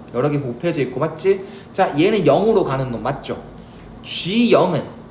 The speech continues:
영이 아니죠? 얘는 영으로 가는 놈입니까? 아니죠.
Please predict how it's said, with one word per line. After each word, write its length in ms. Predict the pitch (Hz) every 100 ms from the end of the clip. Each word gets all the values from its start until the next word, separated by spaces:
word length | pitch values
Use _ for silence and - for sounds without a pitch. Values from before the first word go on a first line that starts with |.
| - - - - - -
영이 200 | 156 165
아니죠? 420 | - 156 147 - - - - 127
얘는 220 | 196 175
영으로 360 | 139 180 185 -
가는 280 | 135 175
놈입니까? 680 | 165 123 104 98 175 190 - - - - - - - - - - -
아니죠. 500 | 151 208 190 143 -